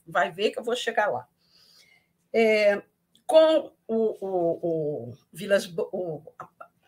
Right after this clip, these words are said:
o Bolsonaro no poder, a posse e tal, instituída a G L O, aí, feito a tal da intervenção, que durou até dezembro de dois mil e dezoito, e logo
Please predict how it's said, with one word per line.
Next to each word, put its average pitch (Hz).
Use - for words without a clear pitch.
o 165
Bolsonaro 185
no 185
poder, 185
a 156
posse -
e -
tal, 214
instituída 214
a 170
G 170
L 175
O, 202
aí, 247
feito 311
a 214
tal 170
da 175
intervenção, 208
que 254
durou 180
até 160
dezembro 214
de 160
dois 175
mil 165
e 202
dezoito, 208
e 226
logo 208